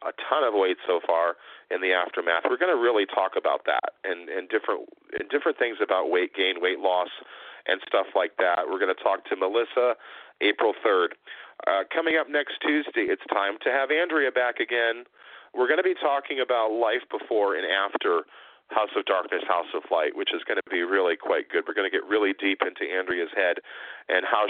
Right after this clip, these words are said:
she wrote the books, why she wrote the books, the process of writing the books, and now the process of putting the books into screenplays. We've got lots of really good shows coming up. I wanted to mention those two.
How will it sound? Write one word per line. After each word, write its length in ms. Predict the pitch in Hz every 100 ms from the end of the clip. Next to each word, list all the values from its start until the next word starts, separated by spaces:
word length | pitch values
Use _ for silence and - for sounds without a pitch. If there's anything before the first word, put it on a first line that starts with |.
| -
she 60 |
wrote 240 | 104 95 95
the 80 | 92
books, 220 | 92 -
why 260 | - 92 113 -
she 80 |
wrote 180 | 92 92 -
the 60 |
books, 260 | - 87 82
the 80 | 82
process 460 | - - 120 - 110 98
of 120 | 90
writing 240 | 90 87
the 120 | 85
books, 280 | - 85 - - - - - - -
and 320 | 95 95 92 -
now 440 | 101 107 101 85
the 80 | 95
process 400 | - 95 87 - -
of 80 | 87
putting 200 | - 92
the 120 | 92 -
books 180 | 90 - -
into 160 | 90 - -
screenplays. 560 | - 92 87 80 67 - - - - - - - - -
We've 120 | -
got 200 | 117 80 -
lots 320 | 113 113 117 -
of 160 | -
really 400 | 107 104 92 90 -
good 280 | - 95 90 82 -
shows 240 | 90 85 -
coming 280 | 95 82 85
up. 100 | 85
I 60 | 92
wanted 220 | 95 92
to 80 | 87
mention 400 | 85 82 90 82
those 220 | 82 85 -
two. 220 | - 85